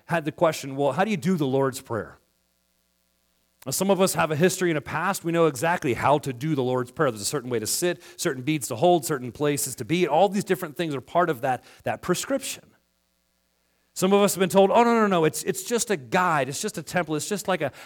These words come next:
a how-to. It's just really, you know, you just wanna make sure that you're not asking God for things first and, and you just love God." I think on one side we minimize it,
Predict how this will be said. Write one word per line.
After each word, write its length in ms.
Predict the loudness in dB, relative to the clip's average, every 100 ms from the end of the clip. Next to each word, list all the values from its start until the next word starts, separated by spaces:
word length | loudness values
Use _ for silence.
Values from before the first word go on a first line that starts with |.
| -8
a 40 |
how-to. 680 | -6 -2 2 2 2 -2 -2
It's 80 | -2
just 180 | -4 -4
really, 320 | 0 2 0 -4 -8
you 100 | -2
know, 80 | 0
you 160 | 0 -2
just 180 | -4
wanna 140 | -2 -2
make 160 | -2
sure 240 | -2 0 0
that 180 | 0 -2
you're 120 | -2
not 200 | -2 -2
asking 360 | -4 -6 -6
God 240 | -2 -2 -4
for 80 | -8
things 240 | -10 -8
first 340 | -4 -4 -4
and, 100 | -8
and 200 | -10 -10
you 40 | -10
just 220 | -10 -8
love 180 | -8 -6
God." 300 | -6 -6 -10 _ _ _ _ _ _ _ _ _ _ _ _ _
I 160 | -2 -2
think 160 | 2
on 160 | 2 6
one 160 | 4 4
side 300 | 2 2 4
we 120 | 2
minimize 640 | 4 6 4 2 -2 -4
it, 260 | -6 -8